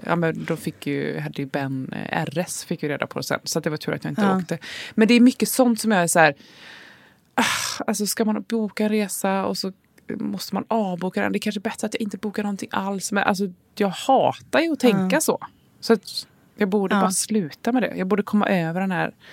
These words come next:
Speaker 1: eh,
Speaker 2: Du ska upp på
Speaker 1: spärren.
Speaker 2: hästen igen.
Speaker 1: Ja, exakt. Ja, jag
Speaker 2: Och kom ner till
Speaker 1: borde
Speaker 2: Köpenhamn som ett första steg.
Speaker 1: Ja, jag, men, ja, ja, det, och det var typ så här, jag bara häromdagen, jag bara, "Jag kanske åker ner till Köpenhamn imorgon." Alltså, det kanske krävs att jag inte
Speaker 2: Ja.
Speaker 1: behöver planera, utan att jag bara,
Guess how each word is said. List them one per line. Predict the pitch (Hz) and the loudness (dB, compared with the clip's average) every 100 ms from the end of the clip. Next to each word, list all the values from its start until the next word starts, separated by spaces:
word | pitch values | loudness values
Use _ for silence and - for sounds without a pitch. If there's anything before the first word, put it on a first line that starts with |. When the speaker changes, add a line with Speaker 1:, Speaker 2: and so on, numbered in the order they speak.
| - - - - _ - - | -20 -20 -20 -20 _ -20 -14
Speaker 1:
eh, | 185 180 | -10 -2
Speaker 2:
Du | 240 | 0
ska | 262 | 2
upp | 285 | 2
på | 190 | 4
Speaker 1:
spärren. | 240 | 4
Speaker 2:
hästen | 214 196 240 | 2 2 2
igen. | 214 165 - | 2 0 4
Speaker 1:
Ja, | 233 240 240 233 | 8 10 10 8
exakt. | 240 - 247 - - - - - - _ - - | 4 2 2 0 -10 -16 -18 -18 -20 _ -14 0
Ja, | 226 220 214 _ _ _ _ - | 2 2 0 _ _ _ _ -4
jag | 247 | -2
Speaker 2:
Och | 190 | 2
kom | 294 285 | 8 8
ner | |
till | 277 | 8
Speaker 1:
borde | 285 | 4
Speaker 2:
Köpenhamn | 254 254 202 220 | 6 6 6 4
som | - 233 | 0 0
ett | 226 | 2
första | 240 214 - | 0 0 -2
steg. | - - | 2 8
Speaker 1:
Ja, | 247 254 262 262 | 12 12 12 10
jag, | 262 | 8
men, | 240 269 | 8 6
ja, | - 254 262 269 | 8 8 8 6
ja, | 233 247 - | 8 8 10
det, | 208 190 233 | 8 10 10
och | 262 208 | 10 8
det | 220 330 | 6 8
var | 415 | 6
typ | - - | 4 2
så | 151 | 4
här, | |
jag | 165 | 6
bara | 180 | 6
häromdagen, | 156 160 156 208 | 4 2 4 4
jag | 220 | 4
bara, | 156 - _ _ | 2 -2 _ _
"Jag | - | -14
kanske | - - - | -10 -8 -6
åker | 339 - - | -6 -8 -6
ner | - | -6
till | - | -6
Köpenhamn | - 156 151 151 | -6 -6 -6 -6
imorgon." | 143 147 147 - 311 - | -4 -2 -2 -2 -2 2
Alltså, | 254 262 247 220 | 4 4 0 0
det | 285 | 2
kanske | 269 277 | 2 0
krävs | - 269 208 214 | 4 4 6 4
att | - | 0
jag | - | 2
inte | 247 202 | 4 6
Speaker 2:
Ja. | 302 480 | 6 6
Speaker 1:
behöver | 185 185 | 6 2
planera, | 190 190 175 226 | 2 2 4 6
utan | 226 220 202 | 6 4 4
att | 196 | 2
jag | 202 | 4
bara, | 180 143 | 6 6